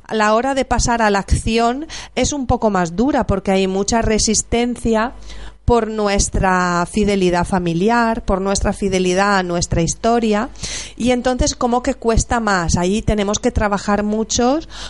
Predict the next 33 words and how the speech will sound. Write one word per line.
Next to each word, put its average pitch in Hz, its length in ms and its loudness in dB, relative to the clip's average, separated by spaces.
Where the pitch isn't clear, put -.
con 220 180 0
las 185 200 0
creencias. 175 840 0
También 208 340 0
en 247 120 0
el 233 160 0
taller 214 380 2
veremos 233 580 0
qué 233 100 -2
tipo 247 320 0
de 240 100 2
creencias 214 640 0
limitantes 214 1040 0
tenemos 240 720 0
y 208 40 2
no 185 180 0
sabemos 185 420 0
que 190 140 -2
tenemos, 220 640 0
que 240 100 2
nos 240 300 0
impiden, 254 920 0
eh, 185 920 2
acceder 214 680 2
a 208 140 4
ese 208 240 0
estado 214 480 2
de, 180 300 2
de 175 160 0
libertad 180 560 0
que 233 120 -2
todos 175 340 2
queremos. 180 640 -2